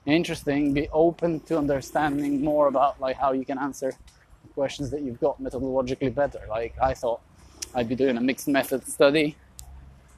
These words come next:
about something that's kind of more experiential and subjective, and you'd find out that's difficult to do objectively, quantitatively.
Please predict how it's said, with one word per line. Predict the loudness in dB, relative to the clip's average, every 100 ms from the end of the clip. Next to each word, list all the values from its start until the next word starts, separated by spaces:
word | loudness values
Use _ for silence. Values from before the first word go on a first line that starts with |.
| -20 -20 -10
about | -4 -4 -4 -12 -20 -20 -20 -20 -20 _ _ _ _ -20 _ -20 -20 -12
something | -6 -4 -4
that's | -4 -4
kind | -2 0 0
of | 0
more | 2 4 2 -2 -14 -18 -20 -20 -20 -20 -18 -18 -20 -10
experiential | -8 0 2 4 4 2 2 4 4
and | 2 -4 -10 -20 -20 -18
subjective, | -12 -2 -2 0 0 -2
and | -4 -12 -14 -20 -20 -6
you'd | 0 0
find | 2 2 4
out | 4 2
that's | 0 -2
difficult | -2 -2 2 2 2
to | 0
do | 0 0 -2 -10 -16 -16 -18 -18 -20 -20 -20 -20 -14
objectively, | -4 -4 -4 -6 -6
quantitatively. | -4 -4 -4 -8 -6 -2 0 -2